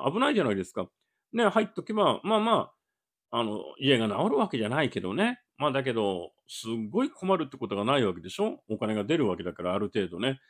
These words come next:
なんかそういうことって前もっての用意ですから、ねえ、やっぱり皆さん、日本人って結構前もって用意するの好きな人多いじゃないですか。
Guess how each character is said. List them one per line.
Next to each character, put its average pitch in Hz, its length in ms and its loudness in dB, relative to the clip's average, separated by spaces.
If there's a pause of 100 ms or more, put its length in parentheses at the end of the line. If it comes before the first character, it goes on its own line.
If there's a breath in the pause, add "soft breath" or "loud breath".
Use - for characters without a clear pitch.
(300 soft breath)
な - 160 -2
ん - 20 -2
か 185 100 -4
そ 220 180 -2
う 240 40 0
い 247 40 -2
う - 20 -6
こ 262 120 -4
と 226 120 -6
っ - 20 -4 (140)
て 104 380 4
前 185 200 2
も 226 140 4
っ 220 100 -12
て - 100 0
の 110 80 2
用 117 280 4
意 90 120 0
で 92 100 -10
す - 80 -16
か 82 100 -16
ら、 110 220 0 (260)
ね 196 360 0 (200)
え、 - 40 -10
や 202 60 2
っ - 20 -10
ぱ 196 100 -2
り 180 60 2
皆 190 180 2
さ 170 140 0
ん、 104 240 0 (400)
日 147 100 2
本 175 220 0
人 170 180 -2
っ - 20 -20
て 101 300 2
結 - 280 -6
構 95 320 -2 (360)
前 139 200 2
も 151 100 0
っ 127 80 -6
て 120 100 0
用 143 220 0
意 117 60 -2
す - 140 -12
る 107 80 -2
の 104 120 0
好 - 60 -8
き - 140 -6
な 131 100 0
人 - 200 -4
多 208 80 2
い 214 40 -2
じ 175 60 0
ゃ 127 40 0
な 107 80 -4
い - 20 -4
で 92 60 -8
す - 80 -16
か。 85 140 -12